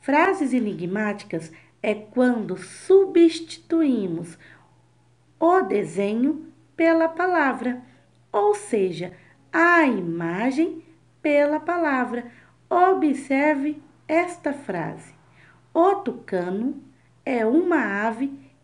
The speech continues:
que voa." Vamos reescrever trocando a imagem pela palavra. "O tucano é uma ave que voa." Observe mais um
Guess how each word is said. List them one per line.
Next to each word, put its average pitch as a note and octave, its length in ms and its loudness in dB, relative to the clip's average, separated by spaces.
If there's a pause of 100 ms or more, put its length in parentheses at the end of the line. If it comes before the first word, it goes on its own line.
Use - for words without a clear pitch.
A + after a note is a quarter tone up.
(140)
que F#4 160 0
voa." G#3 600 0 (440)
Vamos F3+ 420 -4
reescrever A3 1200 -2 (500)
trocando A#3 800 -2
a F3+ 100 -2
imagem F#3+ 840 -4 (240)
pela C#4+ 400 -2
palavra. B3 720 -6 (1040)
"O C#4 260 4
tucano A3 920 -4 (320)
é F4+ 240 0
uma G3 640 -2
ave E4+ 340 -4 (420)
que G4 200 0
voa." G#3+ 520 -4 (720)
Observe C#4 1080 0 (280)
mais E4+ 440 0
um B3 180 0